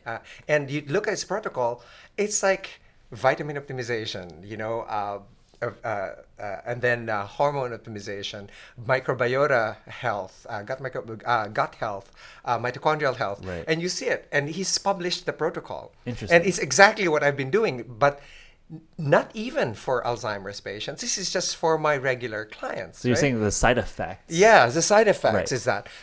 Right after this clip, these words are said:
Speaker 1: But the, the way I look at, um, uh, and he has very interesting, um, publications on, uh, for example, Alzheimer's. Uh, for example, the, the, uh, formation of the, um, uh, neurofibrillary tangles and the formation of the, of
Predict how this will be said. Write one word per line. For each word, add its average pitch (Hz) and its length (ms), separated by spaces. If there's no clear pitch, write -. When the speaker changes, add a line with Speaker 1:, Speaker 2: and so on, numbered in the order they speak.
Speaker 1:
But 190 220
the, 170 120
the 160 160
way 330 160
I 214 60
look 170 220
at, 147 200
um, 120 360
uh, 147 140
and 170 140
he 247 60
has 311 180
very 185 260
interesting, 160 720
um, 113 420
publications 151 760
on, 120 260
uh, 120 120
for - 100
example, 123 320
Alzheimer's. 110 580
Uh, 139 180
for 160 100
example, 139 380
the, 120 240
the, 120 160
uh, 107 240
formation 127 840
of 110 360
the, 104 440
um, 101 440
uh, 98 340
neurofibrillary 117 800
tangles 131 560
and 110 100
the 107 40
formation 104 460
of 98 120
the, 101 120
of 104 60